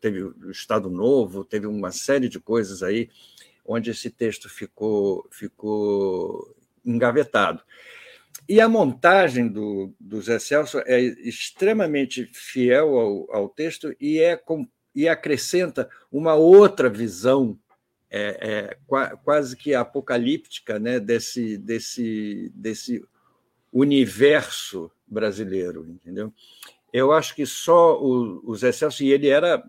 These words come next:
ele era bem jovem nessa época, quer dizer, ele tinha toda a ousadia. É, a, a se-, a Selva da, das Cidades era um espetáculo um pouco mais sóbrio, entendeu? Apesar de ousado também,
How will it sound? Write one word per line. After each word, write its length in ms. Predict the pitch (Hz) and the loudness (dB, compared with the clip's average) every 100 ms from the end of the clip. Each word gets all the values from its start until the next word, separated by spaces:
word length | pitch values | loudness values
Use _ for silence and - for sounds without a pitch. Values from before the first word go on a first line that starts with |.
| - | -10
ele 200 | 107 113 | -2 0
era 280 | 131 131 90 | 2 0 -6
bem 340 | 76 95 127 156 | -12 -2 0 0
jovem 440 | 113 143 151 110 - | 0 0 0 -6 -6
nessa 320 | 101 - 92 | -10 -6 -4
época, 400 | 98 131 - 104 | -2 -4 -8 -20
quer 100 | 92 | -18
dizer, 140 | 87 | -12
ele 140 | 92 95 | -12 -12
tinha 380 | - 123 120 95 | -12 -6 -6 -6
toda 380 | - 131 127 | -6 -2 -2
a 140 | 92 107 | 0 0
ousadia. 1000 | 110 117 104 107 92 85 107 139 123 87 _ _ _ _ _ _ | 0 -2 -4 -4 -4 -6 -6 -2 -2 -2 _ _ _ _ _ _
É, 420 | 101 104 104 101 - - - | -6 -6 -4 -8 -10 -12 -6
a, 220 | 143 135 | -6 -6
a 40 | |
se-, 240 | - 170 - | -2 -2 -2
a 100 | 131 | 0
Selva 280 | 190 165 | 0 2
da, 240 | 139 147 120 | 4 4 4
das 220 | 117 127 | -2 -2
Cidades 340 | 120 113 147 | 0 0 2
era 140 | 156 160 | 0 0
um 60 | |
espetáculo 520 | 151 - 139 151 - 143 | -4 -4 -2 -2 -2 -6
um 40 | |
pouco 260 | 160 160 151 | -6 -6 -4
mais 240 | 143 139 | -2 -2
sóbrio, 720 | - 127 120 98 92 87 85 | 0 4 4 2 -8 -10 -12
entendeu? 420 | 85 - 92 104 | -14 -16 -8 -4
Apesar 500 | 95 - 101 104 107 | -4 -4 -6 -4 -6
de 180 | 98 104 | -6 -6
ousado 800 | 98 117 95 95 - 113 113 92 | -6 -6 -8 -10 -4 -2 -2 -4
também, 480 | - 87 107 123 110 | -14 -12 -6 -6 -6